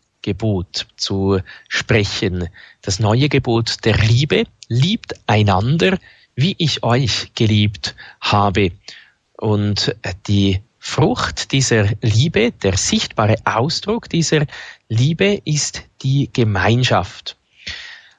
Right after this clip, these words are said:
Das heißt eben, so sagt Johannes Paul der Zweite, die Kirche zum Haus und zur Schule der Gemeinschaft machen. Darin liegt die große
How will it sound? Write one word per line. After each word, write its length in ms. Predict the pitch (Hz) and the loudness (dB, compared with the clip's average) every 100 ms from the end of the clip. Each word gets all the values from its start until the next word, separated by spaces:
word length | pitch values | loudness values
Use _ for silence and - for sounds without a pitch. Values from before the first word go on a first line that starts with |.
| _ _ _ _ | _ _ _ _
Das 200 | 101 104 | -2 2
heißt 480 | 113 127 170 - - - - | 2 2 0 -4 -10 -14 -4
eben, 360 | 120 127 196 233 - | -2 -2 -4 -6 -6
so 160 | - | -4
sagt 520 | 110 101 113 - - - | 0 0 -2 -4 -8 -4
Johannes 380 | 104 107 110 - | 0 2 2 0
Paul 160 | 101 | 0
der 180 | 101 98 | 2 0
Zweite, 560 | 101 98 95 127 - 170 | -2 0 2 2 0 -2
die 160 | - | -2
Kirche 480 | 117 - - 208 147 | -6 -2 -2 0 -2
zum 380 | - 113 101 87 | -2 -2 -2 0
Haus 560 | 110 117 185 262 - - | 2 2 0 -2 -4 -4
und 260 | - 143 | -4 -4
zur 180 | - 113 | -2 -2
Schule 520 | - - 202 226 190 | -4 -4 -2 2 2
der 200 | 143 120 | 2 0
Gemeinschaft 920 | 113 110 104 110 180 190 104 92 - | 0 0 2 2 0 0 -2 -2 -4
machen. 640 | 110 92 87 - 101 92 87 - - - _ | -2 -2 -2 -4 -4 -4 -8 -12 -20 -20 _
Darin 440 | 98 110 175 196 | 0 2 2 0
liegt 320 | 151 175 - 151 | -2 -4 -4 -6
die 80 | |
große 760 | 135 113 123 180 185 - 165 | -4 -2 0 0 -2 0 0